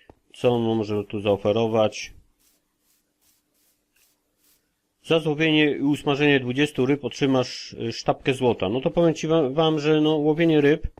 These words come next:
dwadzieścia ryb, żeby złowić, to trzeba, no, trochę więcej niż cały dzień tu posiedzieć minecraftowy. Także, no, musicie się napracować, no, ale jest taka ewentualność, zawsze można też szabrować. Dobra, teraz robimy taką mały, małe przeliczenie.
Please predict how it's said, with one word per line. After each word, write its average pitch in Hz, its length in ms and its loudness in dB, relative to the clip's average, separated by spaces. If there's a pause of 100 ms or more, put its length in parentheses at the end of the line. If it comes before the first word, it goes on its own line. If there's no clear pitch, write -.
(1300)
dwadzieścia 143 420 -2
ryb, 147 160 -2
żeby 147 160 0
złowić, 143 360 2
to - 80 0
trzeba, 147 440 0
no, 147 140 -2
trochę 151 280 -2
więcej 147 280 -4
niż 143 100 -4
cały 147 200 0
dzień 143 140 -2
tu 120 80 -8
posiedzieć 104 500 -6
minecraftowy. 107 680 -2 (840)
Także, 143 400 -2
no, 143 420 2 (120)
musicie 151 440 0
się 143 120 2
napracować, 135 560 0
no, 135 100 0
ale 165 140 4
jest 156 120 0
taka 160 160 0
ewentualność, 147 680 0
zawsze 139 200 -4
można 131 180 0
też 120 140 -8
szabrować. 104 540 -4 (400)
Dobra, 165 220 2
teraz 170 220 -2
robimy 160 400 0
taką 151 200 0
mały, 143 440 2 (340)
małe 127 520 2 (680)
przeliczenie. 123 720 0